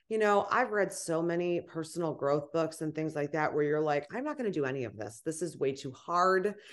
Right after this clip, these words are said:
This is a heavy lift." And you just, like, toss that book aside right away. I, you know, because, y-, you know, you want stu-, something that's gonna feel doable, that you can wrap your arms around, that you feel like,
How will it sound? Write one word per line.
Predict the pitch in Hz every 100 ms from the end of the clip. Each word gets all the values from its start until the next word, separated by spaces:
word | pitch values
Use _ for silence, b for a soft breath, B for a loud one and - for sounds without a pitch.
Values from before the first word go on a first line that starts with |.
| B
This | 202 202
is | -
a | 190 165 170
heavy | 170 151 151
lift." | 165 190 196 196 - - - B B
And | -
you | 185
just, | 175 170
like, | 165 -
toss | - 185 185
that | - 190 190
book | 185
aside | 208 - 175 170
right | 165 165
away. | 165 170 165 170 170
I, | 127
you | 180 190
know, | 185
because, | 196 196 233 208
y-, | 160
you | - 220 - 285
know, | 285
you | 277 285
want | 262 311 370 -
stu-, | - 277 -
something | 226 294 311 277
that's | 226 220
gonna | 220 196
feel | 202 214 180
doable, | 143 185 330 - - - - b b
that | 208 214
you |
can | 220 226
wrap | 202 208 226
your | 214 -
arms | 190 262 208
around, | 165 147 113
that | 151
you | 196
feel | 190 220 240
like, | 214 190